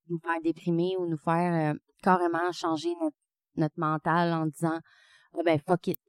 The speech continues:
je suis écœurée, je suis plus motivée pantoute. » Donc, tu sais, c'est sûr. On doit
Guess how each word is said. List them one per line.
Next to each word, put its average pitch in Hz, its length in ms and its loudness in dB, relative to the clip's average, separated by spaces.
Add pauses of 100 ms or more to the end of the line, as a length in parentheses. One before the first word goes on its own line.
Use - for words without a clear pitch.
(640)
je - 100 -14
suis - 120 -6
écœurée, 160 420 2 (200)
je - 100 -16
suis - 200 -12
plus 208 120 -2
motivée 175 360 2
pantoute. » 160 400 -2 (540)
Donc, 160 160 0
tu 240 100 2
sais, 233 100 -2 (200)
c'est 185 160 0
sûr. - 200 -10 (500)
On 165 160 0
doit 185 360 4